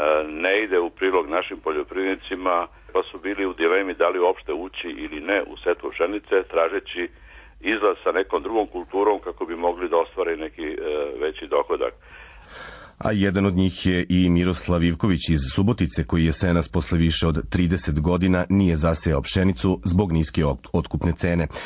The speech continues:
Speaker 2: On smatra da će mraz i led delimično oštetiti ozime useve, posebno ako se na vreme ne prihrane kako treba, jer nije bilo snega koji je prirodna zaštita.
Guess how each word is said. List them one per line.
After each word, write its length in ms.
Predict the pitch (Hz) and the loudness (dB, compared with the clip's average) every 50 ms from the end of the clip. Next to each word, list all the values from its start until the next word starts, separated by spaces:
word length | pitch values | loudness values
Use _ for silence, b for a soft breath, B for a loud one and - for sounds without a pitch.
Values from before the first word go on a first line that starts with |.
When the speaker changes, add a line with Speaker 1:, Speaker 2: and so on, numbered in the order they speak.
| B B B B - | B B B B -4
Speaker 2:
On 100 | 87 87 | -2 -2
smatra 340 | - - 85 82 80 - 82 | 0 0 0 0 0 0 0
da 100 | 80 85 | 0 0
će 160 | 78 - 87 | 2 2 2
mraz 340 | 80 82 87 87 82 73 80 | 2 4 2 2 2 2 2
i 40 | |
led 260 | 78 87 90 87 69 - - | 2 2 2 0 -2 -4 -6
delimično 640 | 90 78 78 92 90 101 95 82 - - 90 82 80 | -2 0 0 2 2 2 2 2 2 0 0 0 0
oštetiti 500 | 80 - 95 82 - 90 - - 95 87 | 0 0 0 0 0 0 0 2 2 4
ozime 360 | 82 82 80 85 85 85 85 | 4 4 4 4 4 4 4
useve, 380 | 85 82 - - 101 87 80 76 B B B B - | 2 2 2 0 0 0 0 0 B B B B -2
posebno 540 | 85 80 76 - - 80 82 87 82 85 - | -2 -2 0 0 0 0 2 2 2 0 0
ako 220 | 87 87 78 - 76 | -2 -2 -2 -2 -2
se 140 | - - | 0 2
na 100 | 87 82 | 2 4
vreme 280 | 80 80 82 82 85 85 | 4 2 2 2 4 2
ne 100 | 85 78 | 2 2
prihrane 460 | - 85 85 82 - 92 87 82 76 | 2 0 0 2 2 2 2 2 2
kako 240 | - 85 73 - 78 | 0 -2 -2 -2 -2
treba, 320 | 71 - 92 92 90 95 | 0 2 2 2 2 2
jer 240 | 92 87 92 92 90 - - | 2 2 2 0 0 0 2
nije 220 | 98 101 92 82 | 2 4 4 4
bilo 240 | 76 78 73 60 62 | 2 2 0 0 -2
snega 380 | - - 95 92 90 87 92 90 | 0 0 2 2 2 2 0 -2
koji 260 | - - 95 92 92 | 0 0 2 4 4
je 160 | 95 101 101 - _ | 4 2 0 -2 _
prirodna 420 | - 80 73 65 67 65 71 73 | 0 0 2 0 0 0 0 0
zaštita. 540 | 69 78 78 76 71 - 78 73 - 82 73 | 2 2 0 0 -2 -4 -6 -2 0 -2 -2